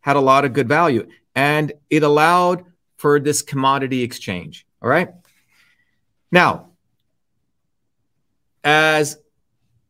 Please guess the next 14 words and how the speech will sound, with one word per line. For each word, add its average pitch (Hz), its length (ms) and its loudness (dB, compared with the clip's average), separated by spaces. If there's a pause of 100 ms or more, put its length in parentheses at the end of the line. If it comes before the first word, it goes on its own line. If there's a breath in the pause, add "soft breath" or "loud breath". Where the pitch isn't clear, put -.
(220)
capitalism 160 800 0
went 135 200 -4
beyond 147 480 -4
its 127 140 -8
entrepreneurialism 127 1000 -4
stage, 110 440 -4
where 117 100 -2
it's 104 80 -6
very 120 200 0
vibrant, 113 540 -4
to 110 80 -8
become 113 320 -4
monopoly 123 540 -4
capitalism, 98 840 -8